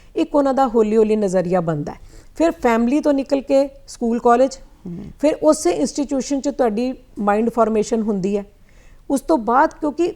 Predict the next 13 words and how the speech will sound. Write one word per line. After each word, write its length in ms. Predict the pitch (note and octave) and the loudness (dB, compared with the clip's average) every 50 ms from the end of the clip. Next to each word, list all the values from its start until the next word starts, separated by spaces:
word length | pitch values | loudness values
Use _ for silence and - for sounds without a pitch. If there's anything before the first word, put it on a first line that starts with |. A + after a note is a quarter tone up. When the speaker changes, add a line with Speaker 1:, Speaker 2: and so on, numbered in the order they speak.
| - | -4
Speaker 1:
ਦੇਖੋ, 300 | G#3+ E3 G#3+ A3 - D#4 | 0 0 0 0 0 -2
ਚੈਲੰਜਸ 540 | D#4+ - - G#3 G3+ G#3 A3+ A3+ C4+ A#3+ F#3+ G3 | -2 0 0 -2 0 0 -2 -2 -2 -4 -4 -2
ਬਹੁਤ 300 | B3 A#3 A#3 C#4 - - | -2 -2 -2 -2 -6 -6
ਹੈ, 120 | F3 E3+ - - - - - - - - - - - | -10 -10 -12 -20 -20 -20 -20 -20 -20 -20 -12 -4 0
ਇਲੈਕਸ਼ਨਸ 480 | B3 A#3 A#3+ A#3 - - C4+ C4+ A#3+ | 2 4 4 2 2 2 0 2 4
ਆ 140 | B3+ A#3 A3+ | 4 4 4
ਗਏ, 180 | A3+ B3+ C#4 C4 - - - - - - - - G3 | 2 0 -2 -4 -8 -16 -20 -20 -20 -20 -16 -4 2
ਬੱਚਿਆਂ 300 | G3 A#3 A3+ - B3+ B3+ | 2 2 4 4 2 2
ਨੇ 120 | B3+ C#4 - | 2 0 -2
ਆਪਣੀ 300 | A3+ - - B3+ C4 C4+ | -4 -4 -2 0 -2 0
ਥਿੰਕਿੰਗ 460 | - - A#3 A#3 G#3 - B3 A#3 A#3 | 0 0 -2 -2 -2 -2 -2 -2 0
ਨਹੀਂ 120 | A3+ A#3+ B3 | 0 0 2
ਦੇਖਣੀ, 420 | A3 G#3+ G3+ G#3+ A3+ A#3+ C4 C#4+ | 2 2 2 2 0 -2 -4 -4